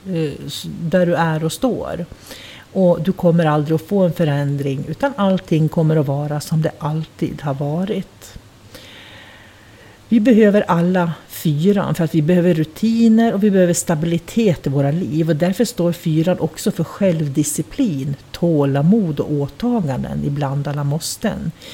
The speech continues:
Vi har ju själva skapat det här som vi sitter i just nu från det förflutna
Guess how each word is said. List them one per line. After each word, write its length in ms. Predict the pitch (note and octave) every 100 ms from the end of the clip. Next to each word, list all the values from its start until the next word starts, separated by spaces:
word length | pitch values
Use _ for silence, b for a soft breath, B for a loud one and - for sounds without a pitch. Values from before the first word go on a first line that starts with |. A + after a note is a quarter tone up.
| B B B
Vi 140 | D3+
har 100 | C#3+
ju 160 | E3 A3+
själva 420 | - E3+ D#3 F3
skapat 760 | E3+ - C#3+ C3+ D#3 - A#3 -
det 60 |
här 300 | G3+ C3+ -
som 200 | C#3 E3
vi 100 | D3+
sitter 520 | D3+ C#4 C#4+ - B3 D#3+
i 180 | C3+ C3
just 360 | B2 - -
nu 220 | C#3 A#2
från 380 | C#3+ - C#3 C3
det 60 | C3
förflutna 720 | - C#3+ A3 B3+ - - A#2+